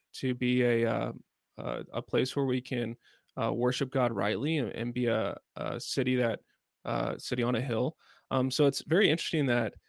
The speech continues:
these, uh, nation states borrow biblical concepts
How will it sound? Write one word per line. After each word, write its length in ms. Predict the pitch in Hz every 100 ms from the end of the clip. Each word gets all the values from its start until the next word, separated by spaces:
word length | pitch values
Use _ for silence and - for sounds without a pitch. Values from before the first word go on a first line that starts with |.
| _ _ _ -
these, 400 | 131 123 117 - - - _ _ _ -
uh, 140 | 113
nation 440 | 120 151 - 156
states 640 | 120 - 85 90 - - - _ -
borrow 800 | 123 123 135 135 120 110 104 - _
biblical 540 | 131 131 143 143 135 104
concepts 880 | - 135 151 160 - 98 - -